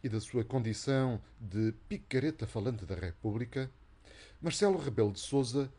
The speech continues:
nunca disse algo de substancial,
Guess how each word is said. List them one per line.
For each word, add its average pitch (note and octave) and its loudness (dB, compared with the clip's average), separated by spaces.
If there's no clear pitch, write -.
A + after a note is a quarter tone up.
nunca F3+ 2
disse A#2 -2
algo A#2 2
de F#2 -4
substancial, G#2+ -2